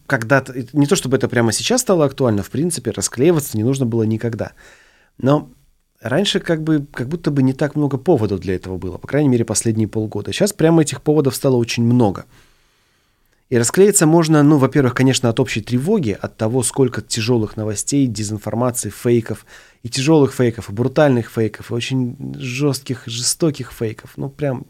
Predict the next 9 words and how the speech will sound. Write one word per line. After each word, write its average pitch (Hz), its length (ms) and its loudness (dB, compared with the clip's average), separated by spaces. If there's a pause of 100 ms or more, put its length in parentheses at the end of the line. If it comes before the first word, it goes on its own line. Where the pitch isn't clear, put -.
неприятного 147 720 -2
много 110 320 -8
такого. - 440 -12 (840)
Да, 107 360 0 (840)
при 113 100 0
этом 120 160 0
много 120 220 0
и 117 40 0
правды. 120 340 -2